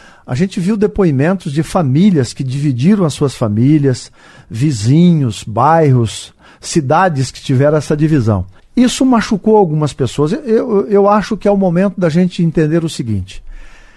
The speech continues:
Nós precisamos reconciliar isso. Se você ofendeu alguém, se você foi, foi ofendido, procure, é, é, se aproximar, pedir perdão, liberar o perdão. Sabe por quê?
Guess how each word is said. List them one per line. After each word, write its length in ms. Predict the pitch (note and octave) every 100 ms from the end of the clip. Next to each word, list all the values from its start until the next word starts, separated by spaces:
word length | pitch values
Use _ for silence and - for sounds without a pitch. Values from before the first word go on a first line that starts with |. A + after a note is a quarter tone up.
| _ _ _
Nós 260 | D3 G3 A3
precisamos 600 | - G3+ G3 F3 G3+ F3
reconciliar 1000 | D#3+ F#3+ - G3+ F3+ - E3+ D3 C3+ A2
isso. 320 | F#2 - -
Se 140 | -
você 260 | C4 A3 C4
ofendeu 500 | G#3+ - F3 D#3+ D3+
alguém, 440 | A2 A2+ E3 D3+
se 120 | B2+ D3
você 240 | D3+ F#3
foi, 400 | - F3+ E3 D3+
foi 280 | - D#3+ D3
ofendido, 680 | C3 A#2 F#2 G#2 D#3 A2+ G2 _ _ _ -
procure, 840 | D4+ - C#4+ E4 C4+ F3+ D3 -
é, 360 | E3+ D#3 B3+ D3+
é, 40 |
se 240 | C#3+ - A3
aproximar, 800 | G#3 G#3 F3+ F3+ B2+ D#3+ E3+
pedir 340 | - F#3 D#3 G#3+
perdão, 640 | F3 D#3+ A#2 D3 F3+ D3+
liberar 520 | F3+ F3+ F3+ E3 F#3+
o 80 | E3
perdão. 600 | - C3 G#2 C#3+ E3 C3 - - - - - _
Sabe 260 | - D4 -
por 140 | D#3+
quê? 280 | B2+ G3 A#2+